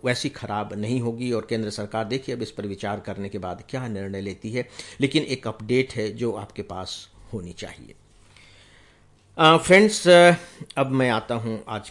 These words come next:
के, अ, मुख्य विषय पर, भारत मालदीव संबंध। पहली बात तो ये मैं बताना चाहूँगा कि हमारे जो online class के student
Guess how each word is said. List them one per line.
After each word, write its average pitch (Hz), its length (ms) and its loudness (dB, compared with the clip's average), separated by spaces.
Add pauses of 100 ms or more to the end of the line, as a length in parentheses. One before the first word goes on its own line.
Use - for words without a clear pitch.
(140)
के, 95 220 -10 (160)
अ, 104 460 -12
मुख्य 143 260 -4
विषय 120 220 -4
पर, 110 140 -6
भारत 113 440 -6
मालदीव 95 640 -10
संबंध। 87 600 -14 (760)
पहली 175 200 4
बात 143 340 2
तो 139 340 -2 (280)
ये 117 40 -4
मैं 113 120 -4
बताना 107 320 -6
चाहूँगा 107 360 -8
कि 117 300 -8
हमारे 104 260 -6
जो 107 120 -4
online 123 360 -2
class 120 280 -6
के 123 120 -8
student 120 380 -8